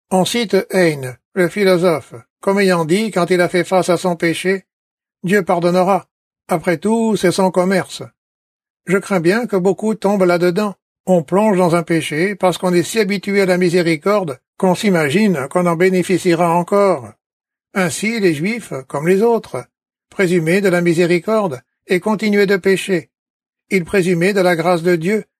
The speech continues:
et continuaient de pécher. Ils présumaient de la bonté de Dieu, de sa bienveillance, de sa patience et de sa générosité et continuaient de pécher. Ils ne faisaient que fouler aux pieds la bonté de Dieu.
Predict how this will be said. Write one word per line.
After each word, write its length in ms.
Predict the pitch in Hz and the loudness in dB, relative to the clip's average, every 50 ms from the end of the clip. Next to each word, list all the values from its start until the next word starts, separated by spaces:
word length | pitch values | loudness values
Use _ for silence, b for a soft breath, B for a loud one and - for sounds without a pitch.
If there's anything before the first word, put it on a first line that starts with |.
| _ _ _ | _ _ _
et 120 | - 185 | -2 -2
continuaient 480 | 175 - 220 214 - 214 202 202 196 196 | 0 0 -2 -2 0 -2 0 2 2 2
de 100 | 185 196 | 2 0
pécher. 520 | 175 - 185 185 175 - 202 208 185 - _ _ _ _ _ _ _ _ _ _ | 0 0 0 0 0 -2 -4 -6 -6 -6 _ _ _ _ _ _ _ _ _ _
Ils 160 | 196 190 165 | -2 -2 0
présumaient 480 | - 202 196 165 196 180 165 180 202 | 0 0 0 2 2 0 2 0 2
de 80 | 208 196 | 2 2
la 160 | 170 170 165 | 2 2 0
bonté 280 | 160 175 180 165 185 180 | 0 -2 0 0 0 2
de 140 | 175 185 185 | 2 2 0
Dieu, 300 | 170 170 208 214 196 - _ _ _ _ _ _ _ | 0 0 -2 -2 -4 -4 _ _ _ _ _ _ _
de 80 | 185 | -4
sa 160 | 160 - 175 165 | -2 0 -2 -2
bienveillance, 720 | 156 165 165 165 180 190 196 220 220 214 180 - - - 131 _ _ _ _ - | 0 -2 0 2 0 0 0 0 -2 -4 -4 -8 -10 -16 -18 _ _ _ _ -6
de 80 | 185 | -4
sa 160 | 151 - 170 | -2 -2 -2
patience 640 | 151 165 180 170 - 208 220 220 208 185 - - - 135 - _ _ _ _ | 0 0 -2 -2 -2 -4 -4 -2 -2 -4 -6 -8 -14 -16 -18 _ _ _ _
et 100 | - 175 | 0 2
de 120 | 175 180 | 2 2
sa 160 | 165 - 170 | 2 0 0
générosité 840 | 151 151 175 170 175 160 165 170 156 175 175 165 - 214 214 190 - _ _ _ _ _ _ _ | 0 0 0 0 2 2 2 0 0 0 -2 0 -2 -4 -4 -4 -6 _ _ _ _ _ _ _
et 100 | 190 175 | -2 0
continuaient 480 | - 208 202 190 - 196 190 190 190 180 | 0 -2 -2 0 0 0 2 2 2 2
de 100 | 180 175 | 2 0
pécher. 520 | 165 185 180 165 - - 196 180 - _ _ _ _ _ _ _ _ _ _ _ | 0 0 -2 -2 -2 -4 -6 -6 -6 _ _ _ _ _ _ _ _ _ _ _
Ils 140 | - 208 208 | -2 0 0
ne 80 | 220 | 0
faisaient 380 | 196 - 208 185 165 185 214 220 | 0 2 2 2 4 2 0 0
que 120 | - 202 | 0 -4
fouler 320 | 190 - - 202 202 220 220 | -4 -2 -2 -2 0 2 2
aux 120 | 196 175 | 0 0
pieds 280 | - - 165 170 185 190 | 0 -2 0 2 2 2
la 100 | 180 175 | 2 0
bonté 300 | 160 175 180 170 190 185 | 0 -2 -2 0 0 2
de 140 | 180 185 185 | 2 2 0
Dieu. 320 | 165 180 208 214 190 170 | 0 0 -2 -2 -4 -6